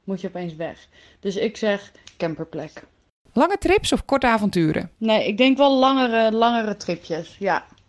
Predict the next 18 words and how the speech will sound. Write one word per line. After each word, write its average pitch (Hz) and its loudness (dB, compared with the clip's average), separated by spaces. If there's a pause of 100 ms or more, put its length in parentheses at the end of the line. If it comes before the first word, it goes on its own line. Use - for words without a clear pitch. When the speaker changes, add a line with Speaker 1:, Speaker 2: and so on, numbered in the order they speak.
(320)
Speaker 1:
Dan 208 -2
kom 240 2
je 240 2
er 226 2
echt 233 -2
een 233 0
beetje 202 -2
in, 196 2
weet 165 -4
je 185 -10
wel. 214 0
Korte 233 -2
avonturen, 208 -2
dan 214 -4
denk 196 -4
ik 185 -12
altijd: 185 -4
"Ja, 165 -2